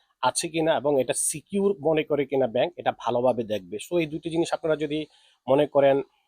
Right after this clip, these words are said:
আহ, আপনারা ভালোভাবে উতরে যাবেন এবং আপনারা মনে করেন ফাইভ পার্সেন্ট পাঁচ বছরের জন্য ফিক্সড হয়ে যাবে, পাঁচ থেকে দশ বছরের জন্য ফিক্সড হয়ে যাবে, এইটাও আপনারা যদি মনে করেন যে এটা আপনাদের পক্ষে সম্ভব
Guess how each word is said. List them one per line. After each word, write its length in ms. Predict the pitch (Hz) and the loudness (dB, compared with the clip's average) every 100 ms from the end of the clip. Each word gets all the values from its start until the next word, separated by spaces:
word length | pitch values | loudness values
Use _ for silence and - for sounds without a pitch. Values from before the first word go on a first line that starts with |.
| _ - | _ 2
আহ, 280 | 131 127 120 - _ _ _ _ | 4 6 2 -8 _ _ _ _
আপনারা 320 | 139 - 135 | -2 0 0
ভালোভাবে 480 | 127 120 127 139 139 | 0 0 2 4 4
উতরে 280 | 135 - 147 | 0 -2 0
যাবেন 340 | 135 127 135 135 - | 2 4 2 0 -4
এবং 220 | 127 127 | -2 0
আপনারা 320 | 123 139 135 | -2 0 0
মনে 240 | 127 135 135 | 0 0 0
করেন 220 | 127 127 | 0 -2
ফাইভ 260 | - 135 - - | -2 -4 -4 -6
পার্সেন্ট 500 | 131 - 147 131 131 - _ | -6 -2 0 0 -2 -12 _
পাঁচ 180 | 143 131 | -2 0
বছরের 460 | 131 - - 151 143 | -2 -4 -4 -4 -2
জন্য 160 | 151 | -4
ফিক্সড 440 | - - 156 - - | -4 -10 -6 -6 -4
হয়ে 140 | 135 127 | -4 -2
যাবে, 280 | 123 127 - _ _ _ _ _ | -2 -2 -10 _ _ _ _ _
পাঁচ 240 | - 147 - _ _ | 0 0 -2 _ _
থেকে 180 | 170 170 | -4 0
দশ 200 | 156 147 | 2 2
বছরের 320 | 156 - 143 | -2 -4 -4
জন্য 140 | 147 | -2
ফিক্সড 440 | - - 135 - 156 | -4 -6 -8 -4 -2
হয়ে 100 | 139 | 0
যাবে, 300 | 135 127 135 - _ _ _ | 2 2 -2 -6 _ _ _
এইটাও 320 | 156 147 180 | -2 0 4
আপনারা 340 | 165 165 160 143 | 4 6 4 4
যদি 380 | 147 139 143 135 | 2 0 0 2
মনে 260 | 143 143 | 4 2
করেন 240 | 135 135 131 | 2 2 2
যে 80 | |
এটা 140 | 131 131 | 2 0
আপনাদের 280 | - 139 135 | 0 -4 -6
পক্ষে 200 | 131 113 | -10 -8
সম্ভব 460 | - 151 156 131 | -6 -4 -2 -2